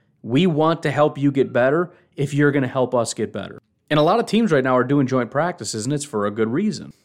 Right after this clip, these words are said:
And I think there should be some kind of an overall agreement on this. You know, if you've got three teams you're going up against, you need to find a team that's willing to do what the Jets are willing to do. It's not just, you know, "We're gonna come there or you're gonna come here and we're gonna go into this blind. You bring your guys out and we'll see how it goes."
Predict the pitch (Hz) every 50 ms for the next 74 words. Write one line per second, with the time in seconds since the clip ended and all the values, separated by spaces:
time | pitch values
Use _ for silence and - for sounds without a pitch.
0 | _ _ _ - 160 156 160 165 202 196 180 160 - - 220 190 180 156 127 -
1 | - 147 139 139 139 - 143 135 131 120 123 120 120 120 117 120 117 117 117 113
2 | 113 110 107 117 123 165 175 156 120 95 95 92 90 87 90 - - - _ _
3 | _ _ _ _ _ 127 120 120 117 113 - 143 147 143 143 143 131 120 - -
4 | 131 135 143 135 131 - 151 147 143 127 131 123 127 123 120 135 147 - 147 123
5 | 117 104 - - 123 139 147 143 127 - 131 127 123 120 117 - - 139 143 131
6 | 120 - 113 113 117 120 123 120 - 131 117 117 110 113 113 110 110 - 110 110
7 | 113 110 107 - - 113 107 101 101 101 98 98 107 104 107 - _ _ _ _
8 | _ _ _ _ _ _ _ _ _ _ _ _ _ 143 - - - 135 131 131
9 | 135 147 147 147 - 143 143 135 127 123 - - - - _ _ _ _ _ _
10 | _ _ _ _ _ 139 131 127 120 120 113 113 127 135 131 139 131 123 127 143
11 | 135 127 127 127 127 127 120 113 113 123 120 127 120 - 135 123 113 117 127 127
12 | 123 113 113 117 123 123 117 113 120 120 117 110 113 107 110 107 - - 107 113
13 | 117 117 113 110 110 110 120 127 127 123 120 113 123 123 131 131 120 123 117 117
14 | 117 107 107 - - 123 113 107 104 101 104 107 101 92 -